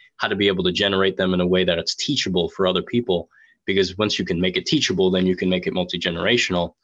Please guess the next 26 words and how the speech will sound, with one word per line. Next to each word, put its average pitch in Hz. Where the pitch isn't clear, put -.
And 107
then 143
I 185
started 143
getting 120
information 110
from 101
all 101
these 98
coaches 104
and 98
consultants 113
about 90
the 92
inside 107
ways 92
they 95
were 95
doing, 95
growing 98
their 104
businesses, 120
right? 101
And 98
I 104
got 107